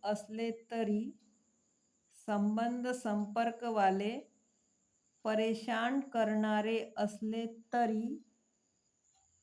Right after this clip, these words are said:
वातावरण कितीही विषारी असले तरी, सत्यतेच्या शक्तीवाला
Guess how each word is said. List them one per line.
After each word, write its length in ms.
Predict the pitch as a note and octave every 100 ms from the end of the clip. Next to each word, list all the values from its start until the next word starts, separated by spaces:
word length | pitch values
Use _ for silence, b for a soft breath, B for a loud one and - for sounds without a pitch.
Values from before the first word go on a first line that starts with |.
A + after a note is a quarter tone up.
| _ _ _ -
वातावरण 840 | G3+ G#3 G#3 G#3 B3 B3 B3 B3+ C4 - - _
कितीही 640 | A#3+ A3 - B3+ A#3 C4+
विषारी 720 | D4 C4+ - B3 A3+ A3 B3 B3
असले 400 | A3 - A3+ A#3 - -
तरी, 500 | A#3+ A3 A3+ C4+ - _ _ _ _ _ _ _ _ _
सत्यतेच्या 1040 | A#3 A#3 - - B3+ B3+ B3 A#3+ - A#3 A#3+ A#3+
शक्तीवाला 880 | G#3+ G#3+ - B3+ A#3+ A3+ G3 E3+ -